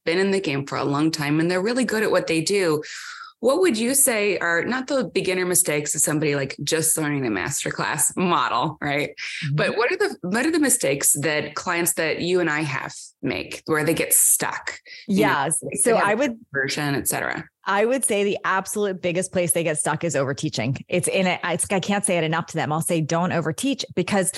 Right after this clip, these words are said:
Speaker 2: what happens is we as successful entrepreneurs, business owners, and founders,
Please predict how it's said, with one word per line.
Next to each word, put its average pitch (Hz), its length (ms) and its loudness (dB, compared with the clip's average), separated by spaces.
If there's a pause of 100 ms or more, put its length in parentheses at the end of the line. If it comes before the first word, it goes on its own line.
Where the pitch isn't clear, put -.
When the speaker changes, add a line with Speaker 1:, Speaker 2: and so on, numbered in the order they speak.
(160)
Speaker 2:
what 196 120 2
happens 254 400 2
is 185 220 2
we 240 460 0
as 175 420 2
successful 156 540 -2
entrepreneurs, 151 600 0
business 151 320 0
owners, 147 280 0
and 147 80 0
founders, 170 340 0